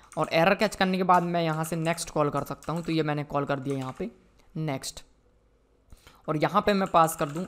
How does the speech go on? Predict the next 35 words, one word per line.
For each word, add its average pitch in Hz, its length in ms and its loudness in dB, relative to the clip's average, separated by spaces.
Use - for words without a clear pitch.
एरर, 156 280 0
ठीक 160 140 -6
है। 196 100 -6
And 202 120 -4
then 208 160 0
वापस 175 340 4
चलते 170 240 -2
हैं 170 160 -8
पेज 165 160 -2
को, - 200 -4
again 160 200 -2
मैंने 190 180 -2
यहाँ 180 100 0
पे 180 80 -2
रीलोड 170 320 0
किया, 170 100 0
तो 180 60 -4
something 170 460 -4
went 170 220 -4
wrong 165 260 0
एरर 160 220 2
मैसेज 165 320 -2
आया, 160 200 2
तो 190 100 -6
वो 190 60 0
हैंडल 160 340 0
नहीं 170 140 -2
हुआ। 160 180 -4
तो 165 60 -2
क्या 185 120 6
होता 196 180 6
है, 208 60 6
नेक्स्ट 208 260 0
जब 214 80 4
मैं 214 200 2